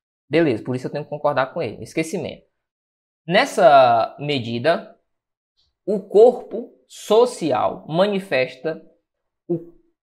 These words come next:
o corpo social manifesta presente a cultura da, do vislumbre e consideração apenas das classes mais desenvolvidas e influentes na sociedade, esquecendo das que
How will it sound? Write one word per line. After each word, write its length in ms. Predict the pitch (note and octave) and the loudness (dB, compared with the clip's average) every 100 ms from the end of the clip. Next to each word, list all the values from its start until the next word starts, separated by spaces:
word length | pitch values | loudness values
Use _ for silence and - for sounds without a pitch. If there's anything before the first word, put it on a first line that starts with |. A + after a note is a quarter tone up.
| - | -16
o 100 | E3 | -12
corpo 420 | - C4+ - G#3 | 2 2 2 -6
social 480 | F#3+ E3+ - C3+ D3 | -6 -6 2 4 4
manifesta 560 | D#3+ D#3+ - C3+ C3+ | 0 -6 -4 -6 -6
presente 540 | B2 C3+ A#2+ B2 D3 C#3+ | -6 -4 -4 -8 -4 -6
a 60 | |
cultura 760 | - C#3+ B2+ D3 E3 F3+ D3+ - _ _ | -4 -8 -10 -8 -4 -2 -4 -8 _ _
da, 340 | B2 C#3+ C3 C3+ C3 B2 - _ _ _ _ _ _ | 0 0 0 -10 -16 -18 -20 _ _ _ _ _ _
do 160 | C3+ E3+ | -4 -4
vislumbre 880 | F3+ G#3 D3 B2+ B2+ A2 F#2+ F2+ _ _ _ | -2 -4 -6 -6 -6 -8 -12 -16 _ _ _
e 100 | E3 | -10
consideração 1120 | E3 G#3 A#3+ A3+ G#3 G3 F3 - C3 B2+ B2 _ _ _ _ _ _ | -4 -2 -2 0 2 4 2 -2 -6 -6 -10 _ _ _ _ _ _
apenas 560 | D#3 D#3+ - G3 G#3 G3 | -2 -2 -2 -2 -2 0
das 220 | F3 D#3+ | 0 0
classes 440 | C3+ B2 B2 C3 | -2 -4 -4 -10
mais 340 | B2+ B2 F3 F#3 | -6 -4 -4 -4
desenvolvidas 880 | F3 E3+ D#3 C3 A2 A2+ A#2 - _ _ _ _ | -8 -8 -8 -8 -8 -8 -10 -10 _ _ _ _
e 260 | D#3+ D#3+ G3 | -4 -4 -6
influentes 540 | C4 - G3 D3+ D3 | -8 -6 -4 -4 -6
na 100 | C#3+ | -10
sociedade, 720 | C#3+ D3+ E3 F3 C#3 - F#2 _ _ _ - | -8 -10 -6 -6 -6 -10 -14 _ _ _ -6
esquecendo 680 | D#3 - C#3 - E3+ F#3+ | -4 -2 -4 -4 -6 -4
das 260 | D3 B2 - | -2 -2 -4
que 480 | C3 B2 D3+ - | -8 -8 -10 -16